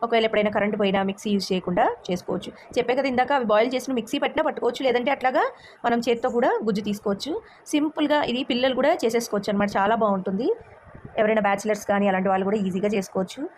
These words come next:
టేస్ట్ అయితే చాలా అంటే చాలా బాగుంది. మరి ఈ రెసిపీ నచ్చితే ఖచ్చితంగా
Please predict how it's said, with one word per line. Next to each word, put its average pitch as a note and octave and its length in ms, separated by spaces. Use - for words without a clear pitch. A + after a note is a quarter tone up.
టేస్ట్ A3 320
అయితే C4 260
చాలా G3+ 280
అంటే A#3 220
చాలా G3+ 360
బాగుంది. G3 440
మరి G3 140
ఈ F#3+ 100
రెసిపీ G3 240
నచ్చితే B3+ 280
ఖచ్చితంగా A#3 580